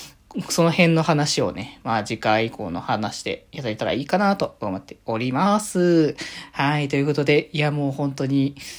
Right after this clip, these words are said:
終盤ね、迫ってきて、盛り上がりができて。でもなんかやっぱ、こんだけやっぱ、なんだろう、結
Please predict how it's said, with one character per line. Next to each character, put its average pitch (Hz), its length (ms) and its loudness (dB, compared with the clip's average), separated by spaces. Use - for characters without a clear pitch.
終 156 300 0
盤 147 260 0
ね、 156 120 0
迫 147 300 -2
っ 147 80 -6
て - 140 -6
き - 100 -12
て、 - 420 -6
盛 135 200 0
り 139 80 4
上 139 80 2
が 139 120 0
り 135 100 0
が 135 120 0
で 135 100 -2
き - 80 -10
て。 147 160 -4
で 220 140 4
も 190 100 4
な 185 100 4
ん 185 60 2
か - 100 2
や 180 60 0
っ 143 40 -12
ぱ、 131 400 6
こ 220 140 2
ん 269 40 4
だ 381 100 2
け 370 100 -2
や 381 100 4
っ 370 160 -4
ぱ、 117 280 6
な 262 140 2
ん - 20 2
だ 233 80 4
ろ 135 240 0
う、 - 120 -20
結 254 240 2